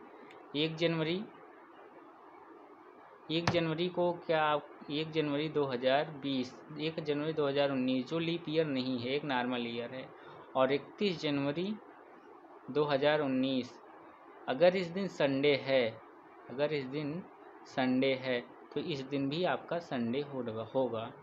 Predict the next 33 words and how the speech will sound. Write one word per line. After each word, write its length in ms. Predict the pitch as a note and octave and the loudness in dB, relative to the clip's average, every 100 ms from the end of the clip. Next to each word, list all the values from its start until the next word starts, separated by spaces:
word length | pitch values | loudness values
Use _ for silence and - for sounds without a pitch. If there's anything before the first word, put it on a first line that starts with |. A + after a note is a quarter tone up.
| - - - - | -20 -20 -20 -4
और 120 | B2+ B2+ | 2 4
लीप 400 | C3+ D3+ F3+ F3+ | 4 2 0 -2
ईयर 220 | F#3 F3+ | 0 0
की 140 | F3+ E3 | 0 2
बात 280 | D3+ D3 - | 6 4 2
करें 140 | D3 | -4
तो 80 | D#3+ | -4
अगर 260 | - D3 F3 | -4 0 2
लीप 340 | E3 F3 F#3 | 2 0 -2
ईयर 180 | D3+ C#3 | 2 2
में 140 | C3+ D#3+ | 2 0
एक 280 | E3 D#3+ | -2 -4
जनवरी 320 | D#3 D3+ D#3 D#3+ | -2 0 0 0
दो 120 | D#3 | 0
हज़ार 300 | C3 D3 D3 | 2 2 2
बीस, 600 | B2+ - C#3+ D#3+ D#3+ - | 0 -4 -2 0 -2 -4
जैसे 260 | C#3 - | -6 -2
लीप 240 | C#3+ D3+ D#3+ | -2 -2 -2
ईयर 220 | C#3+ C#3+ | 2 2
है 120 | C3+ C#3 | 2 0
दो 120 | C#3 | 0
हज़ार 200 | C3+ C3 | 2 2
बीस, 300 | B2+ C3 C3 - - - - | 0 -6 -6 -14 -18 -10 -2
तो 60 | |
लीप 260 | C3 D3+ E3 | 2 2 2
ईयर 240 | F#3 D#3 C#3+ | 4 6 6
है 100 | D#3+ | 2
तो 120 | D#3 | 0
लीप 240 | D#3 E3 F3+ | -2 -2 -2
ईयर 220 | F3 F3 | 2 2
दो 100 | E3 | 2
हज़ार 300 | D3 D3 D#3 | 0 0 0
बीस 400 | C#3+ C#3 C#3 | 0 -2 -4